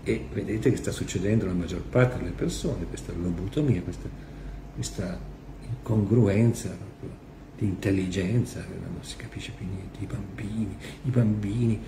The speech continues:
possono fare ammalare i nonni, no? Delle cose, i bambini, i bambini possono, i bambini. E, è una cosa di, di, di, è una cosa di, di una,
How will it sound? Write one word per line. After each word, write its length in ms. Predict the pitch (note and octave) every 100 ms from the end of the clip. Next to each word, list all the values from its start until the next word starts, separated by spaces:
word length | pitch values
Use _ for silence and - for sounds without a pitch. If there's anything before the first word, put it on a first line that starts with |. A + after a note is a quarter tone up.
| - -
possono 440 | - A#2 - A#2+ G#2
fare 260 | A#2+ A#2+
ammalare 460 | A2+ A2 G#2+ G#2+ A2
i 60 |
nonni, 420 | G#2 G2+ G#2 G#2 G2+
no? 100 | A2 -
Delle 160 | B2 -
cose, 220 | B2 - - - - - - - -
i 100 | A#2
bambini, 560 | A#2 A#2+ A2 A2+ A2+ A2+ - - - - -
i 100 | A#2+
bambini 520 | A#2+ B2 A2+ G#2+ A2
possono, 320 | A#2+ A2+ A#2 - - -
i 80 | B2
bambini. 680 | A2+ A2 G#2 G#2+ G#2+ G2+ - - - - - - - - - -
E, 160 | - C#3
è 120 | D3+
una 160 | E3+ E3
cosa 340 | C#3+ G2+ G2
di, 240 | G2 A2 G#2+
di, 200 | A#2+ A#2+
di, 160 | G#2 A2 - - - -
è 80 | C#3
una 140 | C3+
cosa 280 | C3 C3 A2
di, 240 | F#2 G2+ F2+
di 100 | G#2
una, 200 | G2